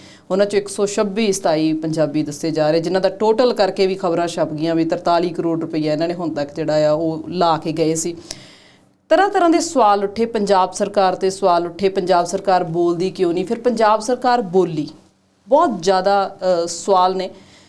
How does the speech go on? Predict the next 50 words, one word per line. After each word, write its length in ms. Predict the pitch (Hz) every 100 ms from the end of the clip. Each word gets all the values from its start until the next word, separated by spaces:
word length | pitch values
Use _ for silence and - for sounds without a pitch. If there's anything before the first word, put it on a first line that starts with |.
| _
ਪੰਜਾਬ 280 | - 214 233
ਸਰਕਾਰ 440 | 233 254 262 233 226
ਇਹ 120 | 240
ਕਹਿੰਦੀ 340 | 233 220 233
ਨਜ਼ਰ 240 | 220 202 202
ਆਈ 200 | 185 196
ਕਿ 160 | 214
ਜੇ 200 | 202 202
ਕਿਸੇ 260 | 202 208 202
ਨੇ 80 | 196
ਬਿਜ਼ਨਸ 440 | 175 165 185 -
ਕਰਨਾ 320 | 196 170 175
ਹੈ, 120 | 175
ਅਸੀਂ 220 | 175 - 165
ਉਹਦੀ 200 | 170 165
ਹੈਲਪ 280 | 160 156
ਕਰਾਂਗੇ, 500 | - 165 160 165 165
ਪਰ 200 | 165 208
ਜੋ 220 | 202 214 247
ਲੋਕ 400 | 220 247 330 -
ਐਕਸਪੈਕਟ 600 | 247 - - 285 285 294
ਕਰ 220 | 240 190
ਰਹੇ, 160 | 196 202
ਸ਼ਾਇਦ 360 | 226 196 190
ਉਹ 80 | 190
ਸਰਕਾਰ 420 | 190 180 175 160
ਨਹੀਂ 220 | 165 185
ਕਰ 200 | 196 160
ਪਾ 200 | - 160
ਰਹੀ। 180 | 156 220 - - - -
ਮੈਂ 80 | 254
ਤੁਹਾਡੇ 340 | 254 269 269
ਤੋਂ 140 | 294 294
ਇਹ 260 | 285 277
ਜਾਣਨਾ 380 | 214 202 196 208
ਚਾਹੂੰਗੀ 420 | 214 202 214 226
ਕਿ 160 | 220 254
ਸਰਕਾਰ 440 | 254 226 220 208
ਦੀ 140 | 202 233
ਕਾਰਗੁਜ਼ਾਰੀ 720 | - 202 202 208 214 214 220
ਕਿੱਦਾਂ 380 | 214 190 196 190
ਦੇਖਦੇ 340 | 175 165 180
ਹੋ? 80 | 208
ਕੀ 280 | 208 240 262
ਕੀਤਾ 360 | 220 202 190
ਤੇ 80 | 214
ਕੀ 140 | 185
ਕਰਨਾ 280 | 160 143 139
ਚਾਹੀਦਾ 300 | 135 - 151
ਸੀ? 140 | -